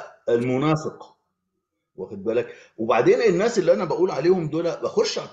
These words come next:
أنا ما بردش على حد إلا لما أبص على الصفحة بتاعته، إذا ال-، لقط أبقى أعرف إنه ده من ل-، لجنة و-، طز فيه بقى وخلاص. او اللي كاتب لي فارس الاسلام ولا حسناء الغربيه وبتاع، ده بطنش عليهم تمام. انما لما الاقي واحد حاطط اسمه، بص،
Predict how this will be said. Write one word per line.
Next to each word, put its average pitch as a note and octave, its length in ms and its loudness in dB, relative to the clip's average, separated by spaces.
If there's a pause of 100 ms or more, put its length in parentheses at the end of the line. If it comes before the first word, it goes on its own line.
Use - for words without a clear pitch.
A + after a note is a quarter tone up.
أنا C3 160 -4
ما C3+ 120 -6
بردش C3+ 500 -4
على A#2 120 -6
حد F3 220 -2
إلا C#3+ 120 0
لما A2 160 -2
أبص B2+ 240 -8
على F#2+ 60 -8
الصفحة - 360 -14
بتاعته، - 360 -16
إذا C3 280 0 (160)
ال-، D3 320 -2
لقط F3 320 2
أبقى D#3 220 0
أعرف E3 260 2
إنه A#2 180 -2
ده B2 220 4
من A2 120 -4
ل-، A2+ 280 2 (100)
لجنة B2 320 0
و-، F#2 420 -8 (240)
طز G#2+ 140 -4
فيه A2 180 -6
بقى G2+ 160 0
وخلاص. D#2+ 480 -8 (360)
او B2+ 160 8
اللي C3 120 2
كاتب D3 360 0
لي D3 100 0
فارس C#3+ 360 0
الاسلام B2 580 0
ولا G#2 400 -4 (240)
حسناء A2+ 420 -2
الغربيه A#2 560 4
وبتاع، G#2+ 300 0
ده A2+ 220 4
بطنش G2+ 500 -4
عليهم G2+ 260 -4
تمام. F2 360 -10
انما F#3 220 2
لما B3+ 180 0
الاقي A#3 140 2
واحد C4+ 180 -8
حاطط G3+ 240 0 (100)
اسمه، D3+ 240 -4
بص، E3 320 -4